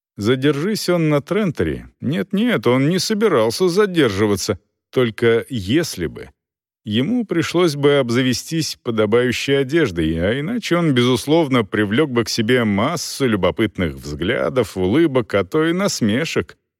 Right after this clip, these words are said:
не дай бог. "Ну вот, пожалуйста".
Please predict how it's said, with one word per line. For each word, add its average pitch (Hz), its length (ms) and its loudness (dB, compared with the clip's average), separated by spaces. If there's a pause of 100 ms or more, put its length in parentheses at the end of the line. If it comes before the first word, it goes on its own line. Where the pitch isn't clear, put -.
не 90 140 0
дай 67 220 -2
бог. 57 360 -12 (920)
"Ну - 260 -6
вот, 196 400 0
пожалуйста". 85 880 0